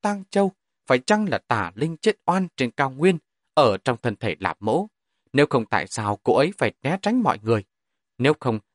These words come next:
tại sao sói lại chết ở bên ngoài lều của cô?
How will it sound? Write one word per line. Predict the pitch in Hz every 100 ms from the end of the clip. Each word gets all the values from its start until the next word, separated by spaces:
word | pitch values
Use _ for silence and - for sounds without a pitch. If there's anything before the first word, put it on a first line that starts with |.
| -
tại | 123
sao | 127 190 190
sói | - 151 233 233
lại | 110 -
chết | 240 262 _
ở | -
bên | 107 98
ngoài | 95 104 82
lều | 95
của | 82 - -
cô? | 151